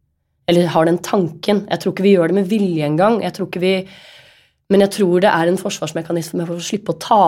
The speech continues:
inn alt det grusomme som skjer. Men å, hvis vi klarer å ta inn at det er like vondt å miste et barn, eh, i Gaza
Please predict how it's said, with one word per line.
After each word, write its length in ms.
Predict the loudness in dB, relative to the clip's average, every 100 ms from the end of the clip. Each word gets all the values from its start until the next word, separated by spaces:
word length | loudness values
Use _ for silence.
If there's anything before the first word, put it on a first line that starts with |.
| 4
inn 220 | 2 0 -4 -16 _ _ -2
alt 260 | -2 -2
det 60 | -4
grusomme 360 | -4 -2 -4 -4
som 140 | -4
skjer. 320 | -2 -2 -4 -10 _ -20 -20 _ _ _ _ _ _
Men 200 | 2 4 2
å, 140 | 2 2 0 _ _
hvis 240 | -6 -6 -4
vi 100 | -4 -4
klarer 840 | -14 -12 -6 -4 -4 -6 -10 -12 -12
å 120 | -16
ta 260 | -8 -4 -4
inn 160 | -6 -14 -18 -14
at 320 | -14 -14 -20 _
det 100 | -20 -10
er 120 | -6
like 600 | -6 -6 -12 _ -6 -4
vondt 400 | -4 -6 -10 -10
å 80 | -4
miste 460 | -4 -4 -10 -8 -10
et 180 | -10 -12
barn, 300 | -8 -8 -8 -12 _ _
eh, 560 | -12 -10 -10 -12 -14 -18 _ _ _
i 80 | -4
Gaza 380 | -2 -2 -4 -6